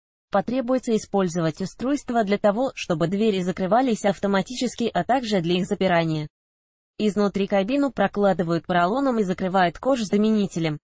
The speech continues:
Затем конструкцию приваривают к раме. Как сделать самодельный мини-трактор? Для его изготовления не-, необходимо определиться, для каких работ он предназначается. Затем нужно продумать чертёж и купить нужные покупные детали,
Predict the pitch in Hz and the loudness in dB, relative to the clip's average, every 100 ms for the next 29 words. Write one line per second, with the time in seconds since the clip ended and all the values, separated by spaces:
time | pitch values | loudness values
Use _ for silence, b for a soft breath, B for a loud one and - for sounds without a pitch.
0 | _ _ - 190 196 220 196 - 180 - | _ _ -2 0 2 0 -2 0 -4 -2
1 | 254 262 - 254 233 208 185 220 226 220 | -6 -8 -2 -2 0 0 2 2 0 -4
2 | - 170 160 151 - _ _ _ 277 254 | -2 0 0 -4 -10 _ _ _ -2 0
3 | 185 185 202 180 - 180 175 196 233 233 | 0 2 2 2 2 0 2 0 0 0
4 | 214 214 220 208 180 160 - 165 - _ | 0 2 2 2 2 0 -2 -6 -8 _
5 | _ - 180 202 208 202 214 170 185 190 | _ -6 0 0 2 2 2 2 0 0
6 | 180 262 269 262 254 196 180 190 - 202 | 0 0 0 0 0 0 0 -2 0 0
7 | 196 196 185 170 160 180 233 - 302 277 | 2 0 0 -4 -2 0 -2 0 2 2
8 | 170 185 196 185 190 175 156 175 190 185 | -2 0 0 0 -2 0 -2 -2 -2 0
9 | 202 170 185 190 175 - 170 156 - 156 | 2 2 0 2 -2 0 -4 -4 -6 -12
10 | - _ _ _ 175 208 - 311 294 262 | -12 _ _ _ 2 2 2 0 2 2
11 | 185 185 185 180 262 240 175 196 - 285 | 0 0 2 0 2 0 0 -4 0 0
12 | 294 240 226 262 302 - 226 220 190 185 | 0 -4 -4 -2 -2 0 0 2 2 2
13 | 190 208 208 208 214 202 196 240 302 | -2 -4 -2 0 0 0 -2 2 2